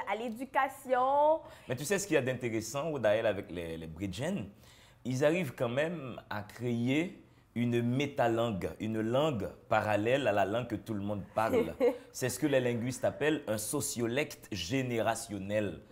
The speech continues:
Speaker 2: Yo, tchou badman, qu'a fait là, yo, tchou, à qui ? Tu vois, c'est un, c'est un système
Speaker 1: Yeah.
Speaker 2: de parole
Speaker 1: Oui, je
Speaker 2: qui n'est
Speaker 1: vois.
Speaker 2: pas comme, euh, le, le langage du commun des mortels.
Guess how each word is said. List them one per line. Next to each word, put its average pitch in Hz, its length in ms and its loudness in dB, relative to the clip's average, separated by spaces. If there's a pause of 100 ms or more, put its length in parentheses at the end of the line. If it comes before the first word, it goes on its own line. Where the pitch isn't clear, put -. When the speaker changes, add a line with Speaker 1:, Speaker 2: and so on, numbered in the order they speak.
(220)
Speaker 2:
Yo, 147 260 4
tchou 151 220 -4
badman, 123 540 0
qu'a 113 180 -4
fait - 180 0
là, 107 140 -6
yo, 139 200 -4
tchou, 151 380 -2
à - 80 0
qui ? 180 280 -4
Tu - 360 -20
vois, 208 80 4
c'est 143 380 0
un, - 20 -6
c'est 127 140 -4
un 131 40 0
système 156 840 -2
Speaker 1:
Yeah. 90 200 -8 (100)
Speaker 2:
de 107 120 -2
parole 123 600 2 (120)
Speaker 1:
Oui, 233 180 -12
je 196 40 -18
Speaker 2:
qui 113 100 -4
n'est 107 100 0
Speaker 1:
vois. 160 140 -4
Speaker 2:
pas 113 1040 0
comme, 131 260 0
euh, 98 460 -2
le, 90 240 -6
le 85 120 -6
langage 110 500 0
du 90 140 -8
commun 101 440 -6
des 101 100 -4
mortels. 90 440 -8